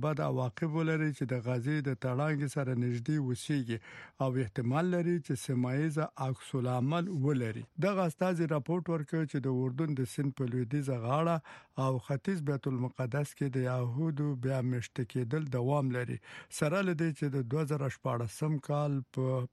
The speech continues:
پریکړه کې د دې غوښتنه شوې وه چې په دغو سیمو کې د، د یهودو د کورونو جوړول پای ته ورسول شي. ملادونوف وویلې د اردن د سیند په لویدیځه اشغال شوې سیمه کې څه باندې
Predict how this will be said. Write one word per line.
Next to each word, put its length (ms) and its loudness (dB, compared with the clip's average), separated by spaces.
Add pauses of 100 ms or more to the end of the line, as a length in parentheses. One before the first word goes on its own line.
پریکړه 400 2 (100)
کې 140 2 (420)
د 140 2
دې 100 4 (120)
غوښتنه 440 0
شوې 0 - (220)
وه 120 2 (120)
چې 100 -2 (120)
په 200 0
دغو 180 0 (100)
سیمو 320 0
کې 180 0
د، 40 0 (160)
د 20 2 (160)
یهودو 480 0 (120)
د 200 -4
کورونو 400 0 (160)
جوړول 440 0 (460)
پای 240 4
ته 60 2 (100)
ورسول 580 0
شي. 140 -4 (560)
ملادونوف 600 2
وویلې 680 2
د 20 2 (160)
اردن 500 2
د 160 0
سیند 300 0
په 120 0
لویدیځه 440 2 (520)
اشغال 440 0 (160)
شوې 360 2
سیمه 320 0
کې 180 -4
څه 80 0 (180)
باندې 380 2